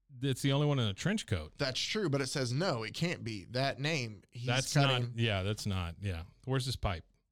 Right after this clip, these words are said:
Speaker 2: Yeah.
Speaker 1: Yeah.
Speaker 2: But
Speaker 1: Well,
Speaker 2: there you go.
Speaker 1: I,
Speaker 2: Tales
Speaker 1: I
Speaker 2: from the
Speaker 1: love
Speaker 2: crypt.
Speaker 1: this. I thought this was fantastic, Zach.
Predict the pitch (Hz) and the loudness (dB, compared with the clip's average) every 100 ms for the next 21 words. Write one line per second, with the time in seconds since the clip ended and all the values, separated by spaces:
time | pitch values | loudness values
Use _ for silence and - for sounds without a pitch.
0 | _ _ _ _ 117 117 117 117 _ - | _ _ _ _ -12 -10 -12 -16 _ -12
1 | 87 80 85 _ _ _ - 170 170 - | -8 -8 -10 _ _ _ -6 -2 -2 -4
2 | - - - 156 147 139 135 117 113 117 | -20 -20 -8 0 2 2 2 0 0 -2
3 | 131 156 175 - 170 185 202 156 131 127 | -2 -2 -2 -2 0 2 4 4 4 4
4 | 127 127 104 87 80 120 120 135 120 117 | 4 2 -2 -4 -4 -4 -2 -2 -2 -2
5 | 110 107 107 98 92 87 82 90 - 87 | 0 -2 0 -2 -2 -4 -6 -10 -8 -6
6 | 85 | -6